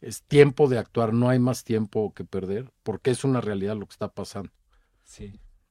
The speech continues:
Speaker 1: Y unos
Speaker 2: Sí.
Speaker 1: le dicen karma, otros, otros le dicen, pues, que yo más bien le diría que, eh, el cosmos o el planeta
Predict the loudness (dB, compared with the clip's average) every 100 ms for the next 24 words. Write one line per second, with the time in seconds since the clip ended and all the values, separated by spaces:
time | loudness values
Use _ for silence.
0 | _ 0 2 6 6 6 2 2 0 0
1 | -2 -2 -4 -4 -6 -6 -4 -4 -4 -4
2 | -4 -8 -10 -10 -4 -4 -4 -8 -16 -10
3 | -4 -2 -2 -4 -4 -2 -4 -4 -6 -6
4 | -8 -8 -12 _ _ _ _ _ _ -20
5 | -16 -12 -10 -10 -12 -18 -20 -10 -6 -6
6 | 0 2 2 0 -4 -4 -6 -4 -2 -2
7 | -2 -6 -8